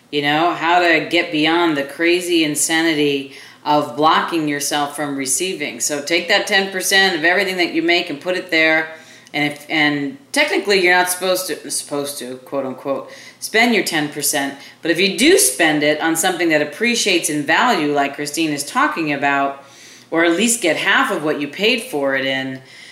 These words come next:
um, that's the only thing that, that we would suggest that you spend that ten percent on. Otherwise, let it keep building there so that you always know that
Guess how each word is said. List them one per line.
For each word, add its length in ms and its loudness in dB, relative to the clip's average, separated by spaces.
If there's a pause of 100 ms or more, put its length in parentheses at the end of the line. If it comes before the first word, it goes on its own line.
(340)
um, 640 0
that's 260 2
the 60 2
only 220 2
thing 300 0
that, 520 0
that 260 2
we 80 8
would 180 4
suggest 580 0
that 140 -4
you 140 -2
spend 580 0
that 200 0
ten 240 -4
percent 340 -2
on. 240 -2
Otherwise, 760 2 (280)
let 120 2
it 120 0
keep 280 -6
building 380 2
there 220 0
so 160 -6
that 160 0
you 160 -2
always 480 0
know 560 -2 (400)
that 680 2